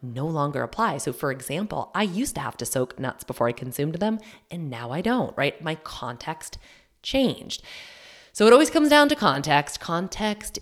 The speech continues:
is queen. Um, and as far as coffee goes, there are times when it makes sense to scale back. And so we'll talk about that.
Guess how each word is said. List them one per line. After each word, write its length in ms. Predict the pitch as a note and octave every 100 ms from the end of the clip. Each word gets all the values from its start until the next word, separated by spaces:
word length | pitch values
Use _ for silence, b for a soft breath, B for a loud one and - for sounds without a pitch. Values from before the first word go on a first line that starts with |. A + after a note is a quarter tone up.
| -
is 360 | E3+ E3+ F3+ G3 -
queen. 1400 | - B3+ B3 A3+ E3+ F3 D#3 C3+ B2+ B2 C3 G#3 D4+ D4 B B B -
Um, 420 | F3 E3+ E3+ E3 - -
and 120 | F#3
as 200 | F#3+ G3
far 400 | - G3+ C4+ C#4
as 580 | - D#3+ D3+ D3+ D3+ C3 - _ _ _ _ _
coffee 420 | - A3+ E4 - C#3+
goes, 500 | G2+ G2+ C3+ G3 -
there 280 | G3+ G3+ -
are 140 | A3 C#4
times 480 | - A#2 A#2+ G3 -
when 160 | E3 D3+
it 100 | D3+
makes 260 | D3+ -
sense 320 | - C3 A#2 -
to 280 | - C#3
scale 640 | C3 - - - C#3 C3 B2+
back. 800 | B2 C3 A2+ C3+ B3 - - - -
And 120 | D#3+
so 80 | D3
we'll 140 | B2+ B2+
talk 320 | - A2+ -
about 300 | B2 A#2 -
that. 360 | A#2+ C3+ A#3